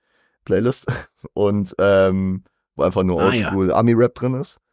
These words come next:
Speaker 1: Und, ähm, ja, sonst verschiedene andere Vibes. Ich hab auch mal a-, abgeschlossene Playlists gemacht, wo ich einfach der Meinung war, ich versuch das so wie mit einem Albumkonzept,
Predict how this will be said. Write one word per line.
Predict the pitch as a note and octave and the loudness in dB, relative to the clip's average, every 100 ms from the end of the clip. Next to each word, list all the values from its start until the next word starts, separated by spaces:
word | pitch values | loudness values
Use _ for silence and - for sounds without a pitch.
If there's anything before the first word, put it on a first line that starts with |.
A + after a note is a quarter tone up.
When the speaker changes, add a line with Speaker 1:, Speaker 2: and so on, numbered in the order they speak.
| _ _ - | _ _ -6
Speaker 1:
Und, | F#2+ F#2+ F#2 F#2 F2+ - - | 0 2 2 2 0 -6 -8
ähm, | - E2+ E2+ E2+ E2 D#2 - - | -2 0 0 0 0 -4 -8 -14
ja, | - E2+ F2 D#2+ | -6 -2 -2 -2
sonst | F#2 F2+ | -6 -4
verschiedene | - - G#2+ G#2 G#2 - | -2 -2 0 0 2 2
andere | G2 F#2+ E2+ | 0 0 -2
Vibes. | E2+ E2+ - - | -2 -4 -6 -12
Ich | - | -6
hab | G#2 | -2
auch | G2 G#2 | -2 0
mal | G2+ G2 - | 0 0 -2
a-, | - | -2
abgeschlossene | - - - - G#2+ - G2+ | -2 -2 -6 -2 -2 -2 -6
Playlists | - F#2+ G#2 G#2 - | -2 -2 0 -2 -4
gemacht, | G2 F#2+ F#2+ F#2 | -2 -2 -2 -4
wo | |
ich | F#2 D2+ | -4 -2
einfach | F#2 F2+ | -6 -4
der | F#2 | -2
Meinung | F2+ F#2 E2 | -2 -2 -2
war, | F2 F2 | -4 -4
ich | G2 - | -6 -14
versuch | - D#2+ F#2 | -10 -10 -10
das | - - | -10 -6
so | F#2+ E2 | -4 -2
wie | F2 - | -6 -6
mit | - | -6
einem | F2 | -2
Albumkonzept, | - G#2 A#2 - G2 - G#2 - - | 0 2 2 0 -4 0 -2 -2 -18